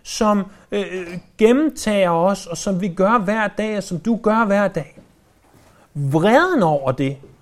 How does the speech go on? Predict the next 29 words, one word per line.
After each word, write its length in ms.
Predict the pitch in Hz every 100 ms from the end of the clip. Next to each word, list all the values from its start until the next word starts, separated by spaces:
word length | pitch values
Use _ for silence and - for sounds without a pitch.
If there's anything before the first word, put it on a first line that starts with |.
| _ _
bliver 180 | 233 233 -
udgydt 560 | 277 311 - 220 -
på 240 | - - 277
Jesus 720 | 226 226 196 - 185 180 - - -
på 180 | - 202
korset. 540 | 190 - 165 151 - 120 _ _ _ _ _ _ _ _ _ _ _ _
Han 180 | - 208
sparede 760 | - - - 190 202 247 277 214
ikke 160 | 208
sin 200 | - 208
egen 260 | 185 196 208
søn. 320 | - 220 208 - _ _ _ _ _ _ _ _ _ _ _ _ _ _ _ _ _ _ _ _ _ - - -
Og 100 | 160
den 80 | 165
tredje 280 | - 233 269
ting 260 | 240 196
om 80 | 180
korsfæstelsen, 1120 | - 185 185 - 175 - - 160 151 156 151 - - - _ _ 196
det 100 | 185
er, 40 |
at 120 | 180
det 80 | 185
er 80 | 170
Guds 320 | 190 196 - -
egen 400 | - 165 190 220
søn, 380 | 202 - 170 165
der 100 | 160
bliver 220 | 143 147
givet. 280 | 135 127 120